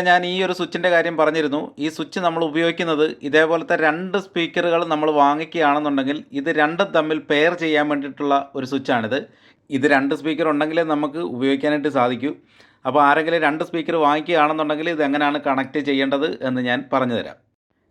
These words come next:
ഇനി ഇതിൻ്റെ ചാർജിങ്ങിനെ കുറിച്ചാണ് പറയാനുള്ളത്. നമ്മുടെ ഡിസ്പ്ലേയിൽ ഇതിൻ്റെ ബാറ്ററി ചാർജൊക്കെ കാണിക്കും.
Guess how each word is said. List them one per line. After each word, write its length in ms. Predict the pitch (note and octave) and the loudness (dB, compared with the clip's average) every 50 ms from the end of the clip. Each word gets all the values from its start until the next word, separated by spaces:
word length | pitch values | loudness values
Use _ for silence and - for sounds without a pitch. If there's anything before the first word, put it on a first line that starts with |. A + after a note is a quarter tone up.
| - | -4
ഇനി 80 | D#3 F3 F3+ | 0 0 2
ഇതിൻ്റെ 180 | F3+ F#3 F#3 G3+ F#3+ | 2 2 0 0 2
ചാർജിങ്ങിനെ 460 | F3 E3 E3 E3+ E3 F3 F#3+ F#3+ F#3+ F#3+ E3+ | 4 4 4 4 4 2 -4 -2 -4 -2 -2
കുറിച്ചാണ് 300 | G3 F#3 F3+ E3+ E3 E3 D3 | -4 -2 0 -2 -2 0 0
പറയാനുള്ളത്. 480 | D3+ D3 D3 D#3 D#3+ D3+ C#3+ C#3 C3+ D#3 D#3+ - | 2 2 2 2 0 0 -2 -2 -2 -4 -4 -4
നമ്മുടെ 220 | C#3+ C#3 C#3+ C#3+ D3 C#3 C3+ | -6 -4 -2 -2 -2 -2 -2
ഡിസ്പ്ലേയിൽ 400 | C3 C3+ C3 D#3+ D#3+ E3 E3 E3 E3 E3 - C#3+ | -6 -6 -2 0 0 2 2 2 0 0 0 -4
ഇതിൻ്റെ 200 | C#3+ C#3 D3 C#3+ C3+ | -4 -2 -2 0 2
ബാറ്ററി 260 | C3 C3 B2 D3 C#3 - | 2 2 2 0 -4 -2
ചാർജൊക്കെ 360 | D3+ D3 C3+ C3+ C3+ C#3 C#3+ B2 | -2 -2 -2 -4 -4 -6 -4 -2
കാണിക്കും. 360 | C3 A#2+ A#2 A#2 A2+ C3+ C3+ | -2 -2 -2 -2 -4 -8 -8